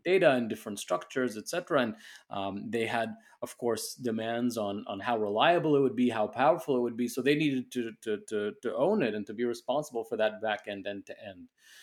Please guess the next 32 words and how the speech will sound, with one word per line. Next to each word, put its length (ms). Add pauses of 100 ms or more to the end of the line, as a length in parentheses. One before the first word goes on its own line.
(240)
Uh, 140
they 160
couldn't 420
count 400
on 540 (280)
whatever 480
database 480
technology 380
the 100
customer 480
was 160
using, 320
'cause 160
maybe 280
customers 760 (540)
don't 200
have 320
the 80
same 420 (260)
power 420
in 160
their 220
data 260
platform 580
and 120
the 40
same 240
reliability 760
in 100
their 160
data 220
platform. 640